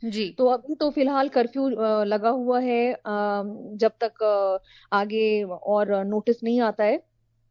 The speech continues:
Speaker 1: जी।
Speaker 2: और अभी भी युवा सड़क पर ही आपको हर जगह, अ, दिख रहे हैं।
Speaker 1: जानकारी के लिए धन्यवाद, श्वेता। इस बीच विदेश मंत्रालय ने नेपाल में रह रहे भारतीय नागरिकों को नेपाल के अधिकारियों द्वारा जारी दिशा निर्देशों का पालन करने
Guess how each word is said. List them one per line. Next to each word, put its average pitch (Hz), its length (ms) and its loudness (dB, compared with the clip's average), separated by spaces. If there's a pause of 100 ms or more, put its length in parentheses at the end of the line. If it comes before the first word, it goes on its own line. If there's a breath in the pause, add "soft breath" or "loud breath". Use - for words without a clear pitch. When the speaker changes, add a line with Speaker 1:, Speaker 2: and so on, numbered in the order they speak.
(220)
Speaker 1:
जी। - 160 -4
Speaker 2:
और 226 100 2
अभी 233 300 0
भी 269 380 0
युवा 233 360 2
सड़क 214 380 -4
पर 214 120 4
ही 240 300 0
आपको 208 280 -2
हर 202 160 0
जगह, 190 380 -2
अ, 180 420 -10
दिख - 220 -10
रहे - 100 -12
हैं। - 160 -20 (240)
Speaker 1:
जानकारी 240 440 -2
के 262 100 -6
लिए 247 120 -4
धन्यवाद, 202 400 -4
श्वेता। 220 340 -6 (420)
इस 294 180 -2
बीच 359 360 -2
विदेश 240 420 -2
मंत्रालय 233 540 0
ने 311 180 0
नेपाल 226 420 0
में 262 160 0
रह 214 160 0
रहे 240 200 -2
भारतीय 220 460 -4
नागरिकों 214 500 -2
को 311 160 0
नेपाल 214 420 0
के 226 140 -6
अधिकारियों 220 560 -2
द्वारा 285 280 -2
जारी 214 340 -2
दिशा 202 260 -6
निर्देशों 202 540 -4
का 262 160 0
पालन 180 380 0
करने 220 380 -2